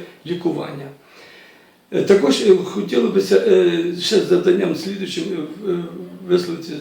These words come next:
таке, що, е, ті пацієнти, які в нас стоять на диспансерному з віл-інфекцією,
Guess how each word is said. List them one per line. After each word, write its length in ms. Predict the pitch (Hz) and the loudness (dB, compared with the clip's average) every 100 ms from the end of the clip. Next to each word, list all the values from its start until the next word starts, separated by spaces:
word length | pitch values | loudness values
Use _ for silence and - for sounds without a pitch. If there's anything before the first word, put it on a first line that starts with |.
| - | -8
таке, 260 | - - | -4 0
що, 360 | - - 165 - - - - _ - | 0 2 0 -2 -10 -20 -20 _ -8
е, 240 | 82 - 143 - - _ | -6 -6 -8 -12 -20 _
ті 140 | 220 | -2
пацієнти, 580 | 226 180 - 180 160 156 | 2 2 2 -2 -2 -4
які 280 | 151 151 190 | -6 2 2
в 160 | 160 170 | 2 2
нас 220 | 175 - - - _ - 202 | 2 0 -8 -16 _ -14 -10
стоять 340 | - 180 170 | 4 6 6
на 80 | 160 | 2
диспансерному 960 | 151 156 - 165 151 160 160 156 147 151 170 | -4 -4 -2 -2 -2 -6 -6 -6 -6 -6 -8
з 140 | 143 | -8
віл-інфекцією, 920 | 175 185 160 147 175 165 165 185 190 | 0 0 0 -4 -2 -2 -2 -4 -4